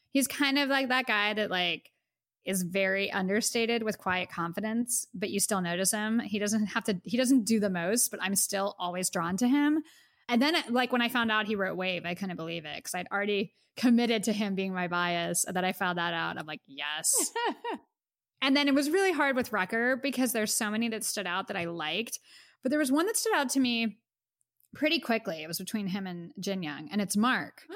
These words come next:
Speaker 2: Oh.
Speaker 1: I love him. I just think he's so,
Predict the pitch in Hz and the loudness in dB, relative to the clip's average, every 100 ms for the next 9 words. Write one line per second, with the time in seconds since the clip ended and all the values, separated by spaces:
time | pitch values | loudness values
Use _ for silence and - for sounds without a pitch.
0 | 571 294 208 82 80 - _ _ _ 202 | -4 -4 -4 -6 -14 -18 _ _ _ 0
1 | 214 208 202 202 190 185 185 175 143 143 | 4 4 4 4 2 2 -2 -2 -4 -6
2 | - 202 185 220 208 240 233 226 196 196 | -2 0 2 2 4 4 4 2 2 2
3 | - - 208 202 214 240 | 2 4 2 0 0 -2